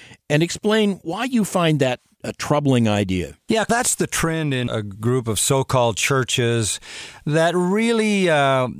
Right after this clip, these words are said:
Speaker 2: have taken the position that the Bible is not clear,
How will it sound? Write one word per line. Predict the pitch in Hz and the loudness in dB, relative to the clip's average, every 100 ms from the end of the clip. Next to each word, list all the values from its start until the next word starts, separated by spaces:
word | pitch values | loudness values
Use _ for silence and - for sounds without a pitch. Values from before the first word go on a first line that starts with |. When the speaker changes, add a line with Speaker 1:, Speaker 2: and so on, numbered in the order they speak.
| 69 123 117 - | -14 -18 -18 -8
Speaker 2:
have | 139 160 139 | -2 -2 -2
taken | - 185 220 240 208 | -2 0 0 0 0
the | 185 | 0
position | - 160 123 156 151 - 147 139 139 135 | -2 -2 0 0 0 0 0 0 -2 -2
that | 135 131 | -2 -2
the | 139 | -2
Bible | 120 131 147 139 139 | 0 2 2 2 0
is | 135 127 104 | 0 0 2
not | 113 120 120 - | 2 2 0 -2
clear, | - - 165 190 160 143 139 | -10 -4 0 2 2 0 0